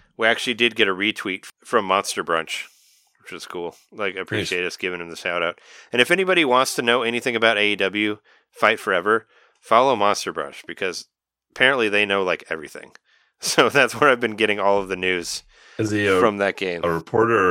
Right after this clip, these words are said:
Speaker 2: or insider somehow, or?
Speaker 1: I think, I think he just, I think he just likes wrestling and it's just really
Speaker 2: Hmm.
Speaker 1: following the, the game.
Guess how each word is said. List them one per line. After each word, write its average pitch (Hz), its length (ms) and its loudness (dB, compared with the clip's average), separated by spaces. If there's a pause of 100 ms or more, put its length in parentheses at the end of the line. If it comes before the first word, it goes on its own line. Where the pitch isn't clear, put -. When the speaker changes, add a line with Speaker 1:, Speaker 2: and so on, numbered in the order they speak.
Speaker 2:
or 67 80 -10 (100)
insider 98 480 -2
somehow, 98 480 -2
or? 76 240 -4
Speaker 1:
I - 100 -4
think, 165 200 2
I 123 80 2
think 185 160 -4
he 214 60 -8
just, 120 220 -4
I 113 80 -4
think 135 140 -6
he 143 60 -14
just 113 200 -6
likes 98 420 -2 (340)
wrestling - 480 -2 (180)
and 92 160 -10
it's 85 140 -8
just - 180 -12
really 90 400 -4 (360)
Speaker 2:
Hmm. - 60 -20
Speaker 1:
following 92 600 -4 (120)
the, 87 200 -6 (100)
the 85 120 -10
game. 85 400 -6